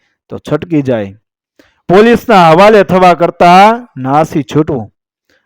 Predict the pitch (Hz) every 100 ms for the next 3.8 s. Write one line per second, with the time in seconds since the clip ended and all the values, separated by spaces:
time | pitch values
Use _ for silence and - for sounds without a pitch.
0 | _ 120 120 117 156 185 175 151 165 160
1 | 139 147 147 175 190 208 _ _ _ -
2 | - 165 175 156 143 127 143 143 131 135
3 | 135 - 135 131 151 175 196 226